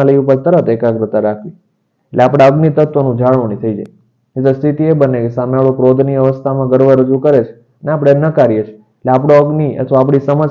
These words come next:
શક્તિ છે ને ડાઉન થઈ જાય, તરત મૂલ્યાંકન થઈ જાય અને આપણો અગ્નિ ડાઉન થાય. એટલે પરિસ્થિતિ એ રીતે વિચારવી કે શ્વાસના લય ઉપર એકાગ્રતા રાખીએ છીએ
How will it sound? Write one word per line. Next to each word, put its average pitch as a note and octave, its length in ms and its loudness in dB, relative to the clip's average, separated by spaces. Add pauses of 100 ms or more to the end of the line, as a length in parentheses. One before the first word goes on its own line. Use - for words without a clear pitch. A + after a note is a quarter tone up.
શક્તિ D3+ 300 -4
છે D#3 120 -4
ને C3 80 -4
ડાઉન B2+ 260 2
થઈ A2+ 160 -2
જાય, G#2+ 160 -2 (280)
તરત C#3+ 220 2
મૂલ્યાંકન C#3+ 520 0
થઈ D3 200 -2
જાય D#3+ 140 -2 (380)
અને B2 80 -4
આપણો C3 220 2
અગ્નિ C3+ 220 0
ડાઉન A2+ 300 0
થાય. G#2 180 -10 (720)
એટલે A#2+ 160 0
પરિસ્થિતિ C#3+ 540 0
એ D#3 80 4
રીતે D3+ 220 2
વિચારવી B2+ 440 2
કે A#2 140 -4
શ્વાસના B2+ 420 -2
લય C3+ 200 4
ઉપર C3+ 200 0
એકાગ્રતા C3+ 520 0
રાખીએ C#3+ 360 0
છીએ - 140 -14